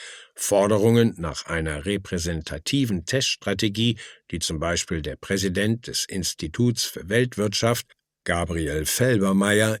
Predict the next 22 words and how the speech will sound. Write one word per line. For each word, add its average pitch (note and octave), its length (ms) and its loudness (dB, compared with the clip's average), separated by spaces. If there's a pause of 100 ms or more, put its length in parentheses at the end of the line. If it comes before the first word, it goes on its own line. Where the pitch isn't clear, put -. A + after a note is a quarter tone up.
im D2+ 300 -4
März C3+ 580 0
zweitausendzwanzig A#2 1500 0
erhoben F#2+ 540 2
hatte, A#2+ 260 4 (380)
wurde C3+ 420 6
zu C3 340 0
keiner D#3+ 420 2
Zeit F#2+ 380 -2
verfolgt. - 640 -6 (560)
Die D3 100 4
Bundesregierung C3+ 920 4
wollte A#2 320 4
nicht A2+ 340 2
herausfinden, A#2 920 4
ob A2+ 180 -6
die A2 140 0
Lockdown-Maßnahmen G2 1400 0
überhaupt D2+ 500 -2
wirksam C#3 500 -2
waren. - 400 -10 (800)
Deshalb A#2 420 2